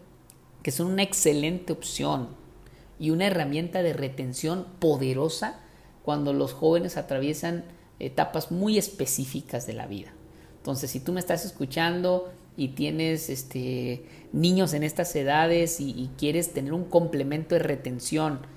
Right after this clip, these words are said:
para que, eh, los jóvenes aprendan más cosas y no solamente estén anclados al círculo de la iglesia como lo conocemos normalmente, eh, pues los clubes son un recurso, ¿qué diríamos, Lili? Maravilloso, maravilloso.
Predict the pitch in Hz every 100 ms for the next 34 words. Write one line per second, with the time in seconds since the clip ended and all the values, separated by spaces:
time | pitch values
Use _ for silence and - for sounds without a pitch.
0 | - - - 135 135 131 135 131 123 139
1 | 143 127 - - - 131 143 156 156 160
2 | 170 170 - - - - - 135 - 170
3 | 175 175 151 170 190 - 196 196 196 170
4 | - - - 143 143 151 - 175 165 160
5 | 165 160 - 160 160 160 156 160 160 139
6 | - 160 - 165 143 135 135 143 151 -
7 | 160 160 - - - 139 135 131 131 131
8 | 131 147 151 151 151 156 160 165 170 226
9 | - - - - - - - - 151 147
10 | 135 147 151 151 147 147 143 147 135 143
11 | 156 - 175 175 - - - - - 180
12 | 175 170 151 143 143 151 143 135 - 147
13 | 139 127 117 113 - - - - - -
14 | 135 120 117 117 -